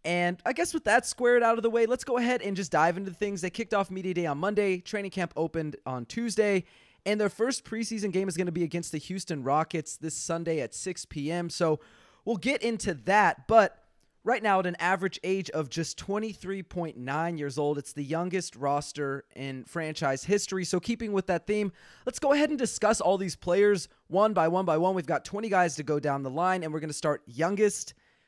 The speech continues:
go to the oldest. So the first guy, Dame, that we're gonna be talking about real quick, we're not gonna spend too much time with all these guys, but the first guy we're gonna talk about is forward center Dominic Barlow, nineteen years and a hundred twenty-six days old. He's on a two-way contract.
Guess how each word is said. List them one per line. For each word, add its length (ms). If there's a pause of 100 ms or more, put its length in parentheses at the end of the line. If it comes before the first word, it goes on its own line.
(140)
go 160
to 140
the 220
oldest. 420
So 320 (360)
the 80
first 420
guy, 180
Dame, 240
that 140
we're 40
gonna 140
be 80
talking 260
about 220
real 140
quick, 260
we're 140
not 160
gonna 100
spend 240
too 100
much 200
time 180
with 140
all 120
these 200
guys, 280
but 140
the 60
first 280
guy 120
we're 80
gonna 140
talk 200
about 380 (320)
is 180
forward 420
center 480 (140)
Dominic 420
Barlow, 360
nineteen 500
years 240
and 80
a 40
hundred 300
twenty-six 520
days 340
old. 240
He's 140
on 80
a 60
two-way 340
contract. 640